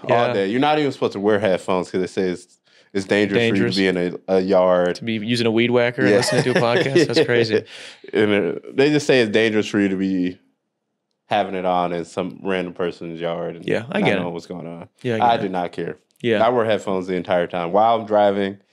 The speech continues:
Speaker 2: 'cause they did not have radios in the cars and nothing.
Speaker 1: Yeah.
Speaker 2: It was ridiculous. So I, I used to listen to podcasts religiously every Tuesday, and f-,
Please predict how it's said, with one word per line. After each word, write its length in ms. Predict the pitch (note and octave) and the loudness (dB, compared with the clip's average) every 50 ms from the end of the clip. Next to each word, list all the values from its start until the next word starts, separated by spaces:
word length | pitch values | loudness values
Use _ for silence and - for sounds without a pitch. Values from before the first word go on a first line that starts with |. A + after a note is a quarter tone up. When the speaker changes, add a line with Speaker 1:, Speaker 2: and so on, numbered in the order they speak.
| _ _ - | _ _ -8
Speaker 2:
'cause 80 | G#2+ | 0
they 100 | G#2 G#2+ | 0 0
did 120 | G2 G2+ F2+ | 0 0 -2
not 160 | G2+ G2 G2 | -2 0 2
have 180 | A2 G#2+ F#2+ F#2+ | 2 0 0 0
radios 580 | G2 F#2+ F#2+ F2+ F#2 F#2 F2+ F2+ F2+ F#2 F2 - | 0 -2 0 0 0 0 0 0 0 -2 -4 -6
in 80 | F#2+ F#2 | -6 -8
the 80 | F2+ F2 | -8 -6
cars 460 | - F#2+ E2+ E2 E2 E2 E2 F2 F#2 | -2 -2 -2 0 0 -2 -4 -6 -8
and 140 | F2 E2+ F2+ | -12 -8 -6
nothing. 340 | F2 D#2+ - - - - - _ _ _ _ _ _ - | -6 -6 -8 -10 -20 -20 -20 _ _ _ _ _ _ -8
Speaker 1:
Yeah. 180 | - C2+ C#3+ C#3 - _ _ _ - | -8 -8 -8 -8 -12 _ _ _ -4
Speaker 2:
It 60 | G2 G2 | -2 -2
was 100 | F#2+ F#2 | 0 0
ridiculous. 460 | F#2 F2 F2+ E2+ - F#2 F2 E2+ - | -2 -4 -6 -6 -6 -6 -8 -8 -2
So 260 | - F#2+ F#2 F#2 F2+ | 0 2 4 4 4
I, 120 | D#2 F2 G2 | 4 4 2
I 20 | |
used 140 | G2+ G2 - | 2 0 -2
to 60 | G#2 | -4
listen 240 | G2+ F#2+ - - G2 | -4 -4 -4 -4 -4
to 220 | F#2 F#2 F2+ F2 E2+ - | -2 -2 -2 -4 -4 -4
podcasts 640 | - F#2 F2+ F2+ E2+ - - F#2 F2 F2 E2+ - | -4 -2 -2 -2 -4 -2 -2 -2 0 -2 -4 -6
religiously 760 | F2 E2+ F2 F2+ F2 E2+ E2+ F2 - - F2 E2+ E2 E2+ E2 _ _ _ _ _ _ _ _ _ _ _ - | -8 -6 -4 -4 -4 -6 -8 -14 -14 -10 -10 -8 -8 -8 -10 _ _ _ _ _ _ _ _ _ _ _ -2
every 460 | - G#2 G2 G2+ G2+ G2 F#2+ F#2+ F#2 | 0 0 0 0 0 0 0 0 -2
Tuesday, 800 | - - A2 G2+ G2+ F#2 F#2+ F#2+ F#2 F#2 F2+ F2+ F2+ F2+ F2 | -2 -2 -2 -2 -2 -2 2 2 4 4 4 2 0 0 -2
and 120 | F2 F2 F2+ | -2 -4 -6
f-, 380 | F2+ - - - _ _ _ | -10 -14 -20 -20 _ _ _